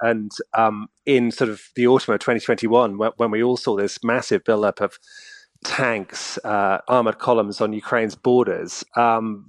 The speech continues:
n-, knowing Putin pretty well, having, having written about him, having lived in Moscow, I, I feared the worst and,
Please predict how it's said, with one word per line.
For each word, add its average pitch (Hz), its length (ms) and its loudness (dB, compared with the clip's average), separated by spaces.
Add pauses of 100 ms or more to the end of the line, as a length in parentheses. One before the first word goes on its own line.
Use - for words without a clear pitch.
(420)
n-, 151 160 -8
knowing 143 300 2
Putin 135 260 2
pretty 127 240 2
well, 113 260 4
having, 110 280 0
having 110 280 -2
written 110 220 -2
about 101 240 0
him, 101 60 -8
having 104 220 -4
lived 107 180 -2
in 104 80 0
Moscow, 101 400 -4 (420)
I, 131 280 2
I - 20 2
feared 135 260 2
the 113 80 0
worst 117 560 0
and, 113 160 -2